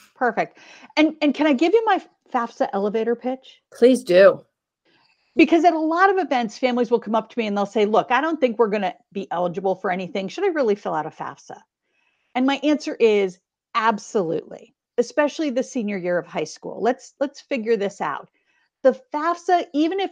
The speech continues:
Speaker 1: all you want the student to have is a federal student loan, you have to fill out the fafsa. Many colleges require that students fill out the fafsa before they'll consider a student for their own financial aid.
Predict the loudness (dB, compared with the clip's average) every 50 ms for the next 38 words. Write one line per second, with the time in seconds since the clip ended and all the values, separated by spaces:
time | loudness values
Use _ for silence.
0 | -6 -2 0 2 2 2 2 0 -2 -2 -2 -2 -2 -2 -2 -4 -6 -6 -4 -4
1 | -4 -4 -4 -4 -6 -6 -6 -4 -4 -2 -2 -2 -2 -2 -4 -2 0 0 -2 -2
2 | _ -2 -2 -2 0 0 -2 -2 -4 -6 -6 -4 -2 -2 -4 -4 -4 -4 -4 -4
3 | -4 -4 -4 -6 -6 _ _ _ _ -8 -4 -2 -2 -2 -2 -2 -4 -4 -6 -10
4 | -6 -4 -2 0 0 -2 -4 -10 -18 _ -12 -12 -12 -12 -16 -18 -20 -20 _ _
5 | _ _ _ _ _ _ _ _ _ _ _ _ _ _ _ _ -8 -2 0 2
6 | 2 2 2 0 -4 -6 -8 -6 -4 0 0 0 0 2 2 0 0 0 -4 -6
7 | -6 -6 -8 -6 -2 0 0 0 0 -2 -2 0 0 0 -2 -2 -10 -6 -6 -6
8 | -6 -8 -10 -8 -6 -4 -2 -2 -4 -4 -6 -10 -14 _ -6 -4 -4 -4 -6 -6
9 | -6 -6 -6 -4 -6 -8 -6 -2 0 0 2 2 2 0 0 -2 -4 -4 -4 -4
10 | -8 -6 -4 -4 -2 -4 -4 -6 -8 -6 -6 -6 -6 -6 -8 -8 -6 -4 -2 -2
11 | -2 -2 -4 -4 -4 -4 -4 -4 -4 -4 -2 -4 -4 -6 -6 -4 -2 0 0 0
12 | 0 0 -2 -6